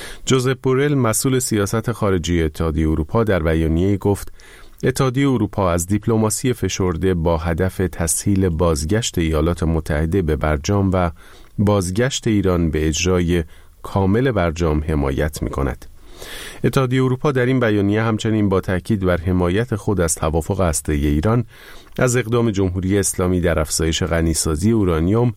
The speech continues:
در تأسیسات هسته‌ای فردو عمیقاً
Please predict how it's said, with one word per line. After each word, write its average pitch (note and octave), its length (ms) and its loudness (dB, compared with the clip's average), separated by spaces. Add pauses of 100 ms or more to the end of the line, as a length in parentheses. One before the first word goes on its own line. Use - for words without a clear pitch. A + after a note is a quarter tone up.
(560)
در G2 140 2
تأسیسات A2 640 -2
هسته‌ای E2+ 580 0
فردو D#2+ 480 0
عمیقاً D#2+ 580 0